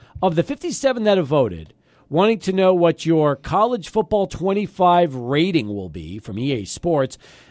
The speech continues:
Uh, apparently, it's gonna come out later this summer. Um, one out of every five people are saying you're gonna be seventy-five or higher.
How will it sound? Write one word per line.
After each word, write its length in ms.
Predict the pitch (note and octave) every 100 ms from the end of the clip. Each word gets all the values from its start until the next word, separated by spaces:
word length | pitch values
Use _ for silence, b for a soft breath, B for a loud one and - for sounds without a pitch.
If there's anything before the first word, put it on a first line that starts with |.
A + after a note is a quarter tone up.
| _
Uh, 280 | E3 E3+ D#3+
apparently, 380 | D#3 F#3+ C4 G#3+
it's 100 | F3+
gonna 120 | F#3
come 140 | F3 F#3+
out 160 | F3
later 220 | D#3 F3
this 160 | C#3+ B2
summer. 460 | - D#3+ C3 F2+ G2 _ b b b b b _
Um, 400 | D#3 D3+ C#3+ C#3 _ _ _ _ -
one 340 | C#3 B3+ F#4+
out 160 | F#4 C4
of 60 |
every 160 | G#3+ A3
five 320 | - G#3 E3+
people 260 | F3+ B3 G#3+
are 80 | D3+
saying 320 | - F3+ D#3
you're 80 | D#3+
gonna 140 | F3
be 140 | D#3
seventy-five 720 | B2+ - G3+ B3 - G3 G3+
or 80 | D#3+
higher. 460 | A2+ A2+ B2 -